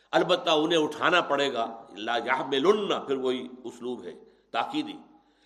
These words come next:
اپنے بوجھ بھی اور اپنے بوجھوں کے ساتھ کچھ اور بوجھ بھی، یعنی ایک تو وہ شخص جو ہے چاہے باپ ہے، تایا ہے، چچا ہے، اس کے اپنے جو بوجھ ہیں گناہوں کے وہ تو اٹھانے ہی ہیں، لیکن یہ جو بھتیجے کو یا بیٹے کو بدراہ کرنے کی کوشش کی ہے، گمراہی پر لانے کی کوشش،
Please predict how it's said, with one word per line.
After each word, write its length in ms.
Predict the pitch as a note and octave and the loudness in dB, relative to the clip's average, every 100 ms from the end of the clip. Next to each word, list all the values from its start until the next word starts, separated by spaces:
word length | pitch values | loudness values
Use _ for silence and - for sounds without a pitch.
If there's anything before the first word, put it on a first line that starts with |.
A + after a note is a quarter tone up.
| _ _ | _ _
اپنے 380 | - - C4 D4 | 0 2 4 6
بوجھ 320 | C4 C4+ B3+ | 8 6 6
بھی 140 | A#3 D4 | 4 4
اور 120 | C4+ | 6
اپنے 280 | A3+ B3+ B3 | 6 4 4
بوجھوں 360 | G#3 G#3+ B3+ | 4 2 2
کے 100 | A#3 | 0
ساتھ 240 | G3+ A3+ B3+ | 2 2 2
کچھ 120 | C4 | 0
اور 220 | B3+ C4+ B3+ | 2 4 4
بوجھ 260 | E3+ D3 | 2 -4
بھی، 160 | G2+ - - _ _ _ _ _ _ _ | -6 -16 -20 _ _ _ _ _ _ _
یعنی 220 | - C#3+ D#3+ | -4 0 4
ایک 220 | E3 D3 | 4 2
تو 80 | E3 | 0
وہ 120 | D3+ | 0
شخص 260 | E3+ D#3 | 0 -4
جو 100 | C#3+ | -2
ہے 60 | D3 | -2
چاہے 240 | C#3+ C#3 | 0 0
باپ 380 | C3+ A2+ C#3 - | 0 2 0 0
ہے، 100 | B2+ | -2
تایا 380 | B2 A2 B2+ B2+ | -2 0 2 2
ہے، 100 | B2 B2 | 0 -6
چچا 320 | A2+ C3 A#2+ | -8 -4 -2
ہے، 120 | F#2+ F#2 - - | -4 -10 -18 -20
اس 140 | - C3 | -14 -8
کے 120 | C3+ | -4
اپنے 280 | B2+ - B3 | -4 2 4
جو 100 | A#3 | 4
بوجھ 300 | F3 F3+ E3 | 4 2 2
ہیں 60 | |
گناہوں 380 | D#3+ D3 C#3 D3 | 2 0 0 0
کے 100 | D3+ | 0
وہ 80 | C#3 | -4
تو 100 | D3+ | -4
اٹھانے 280 | C3+ D3 G#3+ | -2 -2 -2
ہی 120 | G#3 | -4
ہیں، 260 | - - - _ _ _ _ _ | -10 -16 -20 _ _ _ _ _
لیکن 280 | - G3 A#3+ | -4 -2 -2
یہ 140 | B3 | -4
جو 140 | C4 A#3+ | 4 4
بھتیجے 480 | F#3 - G#3 G#3+ B3 | 6 2 0 2 4
کو 180 | A3 | 6
یا 120 | A3+ G3+ | 4 6
بیٹے 380 | D#3 G#3 A#3 | 4 4 4
کو 280 | A3 G#3+ D#3 | 4 4 2
بدراہ 420 | F3+ F3 G3+ A3 | 0 2 4 4
کرنے 240 | G#3+ G3 G3 | 2 2 0
کی 120 | E3+ | -2
کوشش 400 | - D#3+ D#3 D#3+ | -6 -8 -6 -12
کی 240 | C#3 C#3 | -8 -4
ہے، 100 | B2 | -4
گمراہی 340 | C3+ D3+ E3+ A3 | -2 2 4 4
پر 160 | G#3 | 2
لانے 280 | D#3+ D#3+ F3+ | 2 2 0
کی 80 | E3+ | -4
کوشش، 180 | D3+ | -6